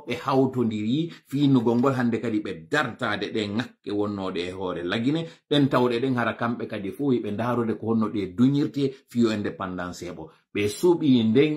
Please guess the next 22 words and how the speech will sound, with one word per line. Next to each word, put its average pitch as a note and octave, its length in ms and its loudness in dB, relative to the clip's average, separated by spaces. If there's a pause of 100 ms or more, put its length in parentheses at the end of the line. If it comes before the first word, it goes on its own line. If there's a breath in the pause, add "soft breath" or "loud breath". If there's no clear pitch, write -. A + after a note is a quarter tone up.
inde B2+ 360 4
nde G#2 180 -2
tawata A#2+ 360 0
na B2 360 -2
inde A2 360 -2
Fuutankere. E2+ 1120 -8 (840 loud breath)
Ɓe C3+ 160 4
suɓi F#3 420 4
nden F#3 300 8
inde D#3 260 2
nde B2+ 200 2
tawata D#3 380 0 (260 loud breath)
ko - 160 0
on G3 240 6
jeyaɗo E3 440 4
e C#3 80 2
ɓen F#3 200 0
wona D#3+ 300 2
ɓe B2 120 0 (140)
cippirede D3+ 640 2
ɓe C3+ 120 -2 (100)
inni C3+ 400 2